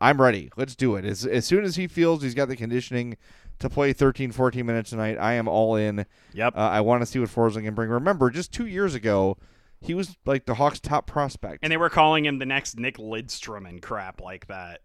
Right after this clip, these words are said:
Speaker 1: I think Nick Hjalmarsson, but
Speaker 2: Uh, yeah, that's fair. I
Speaker 1: there's
Speaker 2: thought
Speaker 1: a
Speaker 2: I, I thought I had heard Nick Lidstrom with
Speaker 1: No,
Speaker 2: them.
Speaker 1: Forsling was the next Nick Lidstrom.
Speaker 2: Uh,
Speaker 1: and no,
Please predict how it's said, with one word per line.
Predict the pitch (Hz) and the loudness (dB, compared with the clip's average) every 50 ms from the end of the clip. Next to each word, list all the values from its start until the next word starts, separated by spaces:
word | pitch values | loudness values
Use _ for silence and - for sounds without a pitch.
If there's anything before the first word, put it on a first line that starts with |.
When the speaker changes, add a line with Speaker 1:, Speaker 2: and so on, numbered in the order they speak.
| - - | -10 -4
Speaker 1:
I | - 151 | -2 0
think | 180 220 190 | 0 0 0
Nick | 165 143 127 - | -2 -4 -4 0
Hjalmarsson, | - 127 120 113 98 98 98 - 92 90 85 82 85 - | 2 4 4 4 2 0 -4 -6 -8 -10 -10 -12 -10 -6
but | 104 98 95 - _ _ _ - | -4 -4 -4 -6 _ _ _ -18
Speaker 2:
Uh, | - - _ _ _ _ - - 127 117 | -18 -18 _ _ _ _ -20 -18 -14 -4
yeah, | 135 160 175 175 170 | 4 6 6 8 8
that's | 143 151 151 139 - | 6 2 0 0 -2
fair. | - - 117 110 110 | -4 -4 -4 -2 0
I | 123 143 | 2 2
Speaker 1:
there's | 165 170 | 4 4
Speaker 2:
thought | 180 170 151 | 4 4 4
Speaker 1:
a | 147 151 151 | 4 2 2
Speaker 2:
I, | 170 196 | 4 4
I | 214 | 4
thought | - - 196 170 156 | 4 2 2 4 4
I | 156 | 4
had | 147 135 | 2 2
heard | 123 135 131 117 | 2 0 -2 -2
Nick | 117 120 120 - | -4 -6 -6 -6
Lidstrom | 117 113 113 110 101 - - - 117 104 95 | -6 -6 -6 -6 -8 -10 -12 -10 -10 -10 -8
with | 95 95 | 0 4
Speaker 1:
No, | 143 147 123 | 6 8 8
Speaker 2:
them. | 104 110 101 95 | 6 4 -2 0
Speaker 1:
Forsling | 90 123 160 175 190 185 160 160 147 135 | 4 6 8 8 8 6 2 0 0 2
was | 127 127 120 107 | 2 2 2 0
the | 120 | 0
next | 120 123 117 - - | 0 0 0 0 -2
Nick | 113 110 - | -6 -6 -2
Lidstrom. | - 131 151 139 113 - - 107 95 90 87 85 82 - - | 2 2 2 2 0 -6 -6 -6 -6 -6 -6 -8 -12 -14 -14
Speaker 2:
Uh, | - - - - _ _ _ - | -16 -16 -16 -18 _ _ _ -2
Speaker 1:
and | 127 127 127 120 117 - _ _ _ _ _ _ _ _ - | 0 0 0 0 -4 -10 _ _ _ _ _ _ _ _ -4
no, | - 151 135 95 - - | 2 2 2 2 0 -4